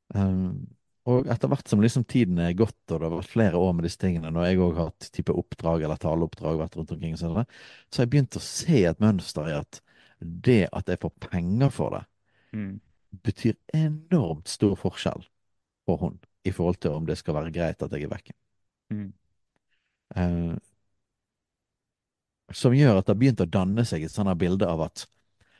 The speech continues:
Speaker 1: det er greit at jeg går ut på jakt eller ut i krig så lenge jeg kommer hjem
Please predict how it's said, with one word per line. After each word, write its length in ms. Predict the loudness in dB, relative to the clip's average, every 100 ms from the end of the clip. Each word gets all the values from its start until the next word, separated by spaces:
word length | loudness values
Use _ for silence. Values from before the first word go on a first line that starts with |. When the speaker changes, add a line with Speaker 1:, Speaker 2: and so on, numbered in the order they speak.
| _ _ _ _
Speaker 1:
det 80 | -6
er 60 | 0
greit 340 | 2 2 0
at 120 | -6
jeg 80 | -2
går 140 | 0 0
ut 160 | -2 -2
på 100 | -4
jakt 440 | -2 -2 -4 -10 -6
eller 160 | -4 -2
ut 200 | -4 -6
i 40 |
krig 480 | -8 -8 -8 -10 -10 -4
så 140 | -2
lenge 460 | 0 -2 -2 -2 -2
jeg 120 | -2
kommer 300 | -4 -2 -2
hjem 280 | 0 -2